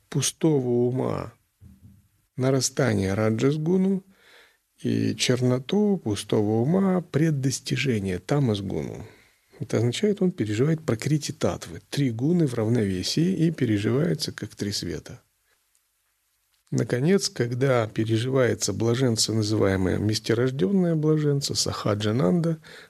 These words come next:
а в других источниках, а, оно «Вирананда» называется.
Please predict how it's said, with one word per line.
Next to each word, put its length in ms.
а 80
в 80
других 400
источниках, 1040
а, 440
оно 320
«Вирананда» 680
называется. 800